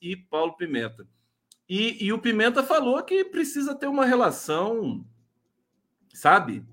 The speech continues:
Uma interlocução com o Congresso, com a Câmara, independente de aprovar X ou Y,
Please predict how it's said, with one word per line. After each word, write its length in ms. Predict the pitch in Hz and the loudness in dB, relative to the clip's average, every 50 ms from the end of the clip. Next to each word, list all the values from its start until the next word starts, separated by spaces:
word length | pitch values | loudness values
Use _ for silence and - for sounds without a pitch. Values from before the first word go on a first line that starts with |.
| - _ _ _ _ _ _ - | -20 _ _ _ _ _ _ -4
Uma 180 | 117 120 139 160 | -2 0 0 0
interlocução 800 | - - 196 180 185 190 185 185 - - - - 151 151 180 185 | 0 0 0 2 4 2 2 2 0 -8 -8 -6 -4 -4 -4 -4
com 220 | 185 233 247 262 | -2 -2 -2 -2
o 40 | 269 | -2
Congresso, 680 | 302 294 277 233 147 135 127 139 165 202 208 - - | -4 -4 -4 -2 0 0 0 2 2 0 0 -2 -6
com 100 | 240 170 | -6 -4
a 60 | 156 135 | -4 -4
Câmara, 640 | - - - 113 113 120 131 156 190 220 208 175 | -6 -8 -8 -6 -4 -2 -2 -2 -2 -2 -2 -2
independente 640 | 151 139 135 139 139 139 147 131 117 110 123 - - | 0 0 0 -2 -2 -2 -2 -4 -2 -2 -4 -4 -4
de 60 | 160 | -4
aprovar 460 | 151 - - 147 127 117 110 120 127 123 | -6 -6 -6 -6 -4 -4 -4 -4 -6 -6
X 280 | - - 135 120 120 | -6 -6 -6 -4 -4
ou 140 | 120 107 101 | -4 -4 -4
Y, 720 | 101 104 113 131 170 - - - - 190 202 214 226 233 | -4 -6 -6 -6 -6 -6 -8 -12 -8 -6 -4 -4 -4 -6